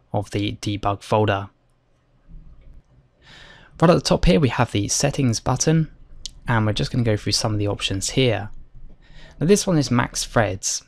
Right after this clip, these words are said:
Now you can use multi-threads when extracting data, and it will speed up the data extraction process.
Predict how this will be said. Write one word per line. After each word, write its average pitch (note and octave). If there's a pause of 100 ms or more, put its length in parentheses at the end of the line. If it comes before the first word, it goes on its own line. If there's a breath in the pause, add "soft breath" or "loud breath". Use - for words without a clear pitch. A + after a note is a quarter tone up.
(560 loud breath)
Now A#2+
you A2
can A#2
use D3+
multi-threads C#3+
when G#2
extracting A#2+
data, A#2+ (380 soft breath)
and E3+
it D#3
will D#3
speed D#3+
up D3+
the C3+
data C#3+
extraction A2+
process. G#2